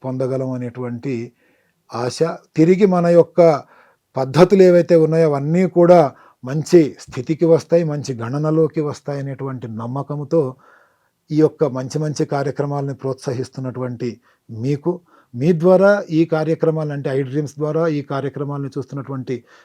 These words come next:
ప్రేక్షకులకు అందరికీ కూడా నా తరఫున వినాయక చవితి శుభాకాంక్షలు తెలియజేస్తూ, ఈ గ్రహణాలు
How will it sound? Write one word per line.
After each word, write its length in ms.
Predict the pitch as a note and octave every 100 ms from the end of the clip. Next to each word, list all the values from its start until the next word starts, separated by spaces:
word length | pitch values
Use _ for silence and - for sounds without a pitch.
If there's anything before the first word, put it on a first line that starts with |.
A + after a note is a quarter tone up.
| _ -
ప్రేక్షకులకు 680 | D3 D#3 - C3+ D3 B2+
అందరికీ 500 | B2 C3+ C#3+ D3 D#3
కూడా 280 | C#3 D3+ D#3
నా 140 | C3+
తరఫున 580 | B2 B2+ B2 - C#3 A2+ - _ _ _
వినాయక 300 | B2 C#3 C#3 C3+ B2+
చవితి 200 | A#2+ A2+
శుభాకాంక్షలు 720 | C3 A#2+ C#3+ C#3+ C#3 - C#3+
తెలియజేస్తూ, 720 | C3+ C3+ C#3 C#3 B2 - F#3 - _ _ C#3
ఈ 100 | B2
గ్రహణాలు 680 | B2 B2 C#3+ D#3 D#3 D3